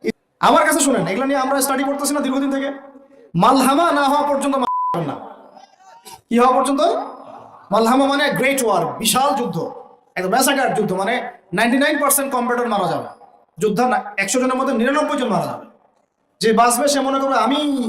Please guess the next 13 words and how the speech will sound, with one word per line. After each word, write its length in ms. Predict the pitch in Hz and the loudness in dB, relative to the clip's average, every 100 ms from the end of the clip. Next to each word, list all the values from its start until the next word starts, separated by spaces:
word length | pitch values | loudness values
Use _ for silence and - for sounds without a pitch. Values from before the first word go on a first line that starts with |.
| - - - _ | -6 -10 -20 _
সেই 200 | - 240 | -2 0
ব্যক্তি 220 | 240 226 226 | 0 -2 -4
যে 100 | 190 | -2
বাঁচবো, 300 | 185 175 151 | 0 -2 -4
সবাই 260 | 214 247 | -4 0
আশা 220 | 233 202 240 | 0 0 0
নিয়ে 140 | 240 | 0
যাবে 200 | 202 170 | 0 -2
ওখানে। 240 | 160 139 113 - _ _ _ _ _ | -4 -8 -12 -20 _ _ _ _ _
কি 120 | - 254 | 0 2
নিয়ে 140 | 294 | 4
হবে 200 | 277 285 | 4 2
যুদ্ধ? 200 | 277 - | 0 -2